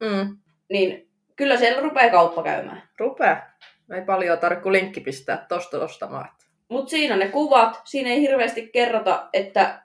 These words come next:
Speaker 2: mikä sen ihmisen terveydentila on, joka tän kympin on ottanut pois neljään viikkoon.
Speaker 1: Niin, ja mikä lähtökohta.
Speaker 2: Kyllä.
Speaker 1: Niin, se ratkaisee yllättävän paljon, että mikä siellä on se lähtökohta.
Speaker 2: Mm.
Speaker 1: Ja niin kuin just viime jaksossakin sivuttiin, niin se kymppi on aika eri asia vetää sataseitsemänkymmentä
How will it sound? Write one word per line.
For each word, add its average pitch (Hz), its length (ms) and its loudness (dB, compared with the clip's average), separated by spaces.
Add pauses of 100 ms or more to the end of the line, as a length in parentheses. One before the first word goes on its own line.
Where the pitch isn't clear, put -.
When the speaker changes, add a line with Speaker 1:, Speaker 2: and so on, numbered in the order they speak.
Speaker 2:
mikä 226 200 0
sen 220 160 -2
ihmisen 196 400 0
terveydentila 185 680 4
on, 196 160 4
joka - 180 2
tän 196 160 2
kympin 196 340 0
on 185 100 0
ottanut 190 400 -2
pois 165 200 -2
neljään 147 380 -6
viikkoon. 165 380 -2
Speaker 1:
Niin, - 160 -20
ja 160 80 -2
mikä 165 280 2
lähtökohta. - 600 0 (560)
Speaker 2:
Kyllä. 156 320 -4 (640)
Speaker 1:
Niin, 160 260 -2
se 165 140 4
ratkaisee 160 420 0
yllättävän 147 440 2
paljon, 98 220 0
että - 100 -8
mikä 131 200 0
siellä - 300 -4
on - 80 -8
se 175 100 -12 (260)
lähtökohta. - 600 -4 (380)
Speaker 2:
Mm. 156 220 -8
Speaker 1:
Ja 160 100 -4
niin 170 100 -2
kuin 170 100 0
just 190 180 -2
viime 180 220 6
jaksossakin 165 380 0
sivuttiin, 147 560 0
niin 156 60 -4
se 170 80 -4
kymppi 165 380 0
on 147 60 8
aika 160 320 8
eri 147 160 6
asia 147 300 2
vetää - 500 2 (760)
sataseitsemänkymmentä 190 880 6